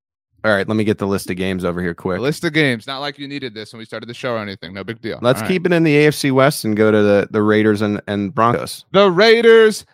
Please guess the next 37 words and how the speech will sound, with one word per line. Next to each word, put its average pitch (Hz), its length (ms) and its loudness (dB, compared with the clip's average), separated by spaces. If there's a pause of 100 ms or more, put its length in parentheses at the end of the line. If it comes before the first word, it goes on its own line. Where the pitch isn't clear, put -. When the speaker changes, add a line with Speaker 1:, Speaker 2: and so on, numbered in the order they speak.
Speaker 2:
and 185 360 -4
the 160 180 -10
Broncos. 151 680 -8
It - 20 -10
was 139 160 -8
actually 156 460 -8
this 147 260 -10
victory 123 640 -12
by 120 240 -8
the 117 140 -12
Las 120 420 -12 (100)
Vegas 113 480 -14
Raiders 107 360 -14
that 113 160 -14
secured 170 720 -6
the 113 120 -10
N 113 120 -10
F 107 80 -14
C 113 140 -16
East 107 320 -16
for 110 80 -14
the 98 80 -16
Dallas 98 300 -10
Cowboys, 120 440 -6
who 95 100 -12
we 104 140 -10
will 107 160 -10
get 101 180 -12
to. - 140 -20 (100)
Don't 87 140 -16
worry, 62 200 -18
people. - 280 -20 (280)
Uh, 117 220 0
seventeen 208 480 -2
to 185 80 -2
thirteen, 156 460 -6
the 135 120 -8